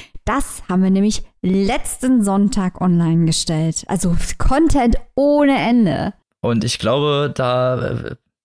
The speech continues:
Speaker 2: da werdet ihr auch auf jeden Fall <laughs> noch mal sehr viel schlauer daraus hervorgehen, gerade wenn ihr das Buch Arbeit, was wir in Folge neunundneunzig übrigens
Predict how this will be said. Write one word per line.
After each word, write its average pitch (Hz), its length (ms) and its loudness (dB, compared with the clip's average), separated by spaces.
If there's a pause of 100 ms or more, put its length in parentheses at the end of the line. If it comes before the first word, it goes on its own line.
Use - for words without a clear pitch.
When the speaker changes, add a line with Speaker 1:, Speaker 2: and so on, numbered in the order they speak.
(500)
Speaker 2:
da 120 120 0
werdet 175 220 0
ihr 160 120 0
auch 180 160 0
auf 123 160 -4
jeden 156 140 -2
Fall 147 160 -2
<laughs> - 20 2
noch - 240 0
mal 139 200 2
sehr 143 500 -2
viel 147 260 -4
schlauer 151 280 0
daraus 123 260 -2
hervorgehen, 135 540 -2
gerade 127 360 -2
wenn 127 120 -2
ihr 123 280 -2
das 110 260 -4
Buch 123 220 -4
Arbeit, 127 480 -2
was 113 140 -4
wir 110 60 -2
in 110 80 0
Folge 113 260 -2
neunundneunzig 110 520 -2
übrigens 110 420 -2